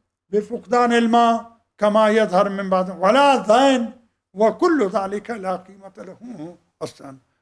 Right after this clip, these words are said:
أدلة عدم اعتبار الظن هذا في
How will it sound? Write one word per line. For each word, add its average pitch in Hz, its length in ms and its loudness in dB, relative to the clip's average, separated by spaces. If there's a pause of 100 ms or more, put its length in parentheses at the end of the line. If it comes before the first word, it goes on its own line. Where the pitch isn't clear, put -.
(100)
أدلة 175 680 -2
عدم 180 420 -8
اعتبار 151 480 -12 (280)
الظن 190 260 -4 (360)
هذا 156 320 -2
في 160 320 -14